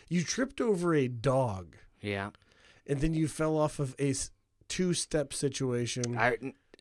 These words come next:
Speaker 2: so I've been wondering about this, and now I completely remember it. Isn't that weird?
Speaker 1: Well,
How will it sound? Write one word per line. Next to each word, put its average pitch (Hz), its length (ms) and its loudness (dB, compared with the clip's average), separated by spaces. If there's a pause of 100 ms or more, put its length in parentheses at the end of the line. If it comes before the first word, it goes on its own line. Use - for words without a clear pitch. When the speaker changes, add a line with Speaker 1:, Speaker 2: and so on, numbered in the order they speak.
(180)
Speaker 2:
so 131 260 2
I've 117 280 2
been 117 220 2
wondering 113 400 0
about 139 320 -2
this, 151 360 -2 (680)
and 101 100 -6
now 98 140 -2
I 95 80 -4
completely 90 560 -6
remember 87 400 -10
it. 85 100 -16 (760)
Isn't 101 180 -10
that 95 180 -10
weird? 90 240 -16 (680)
Speaker 1:
Well, 143 380 -2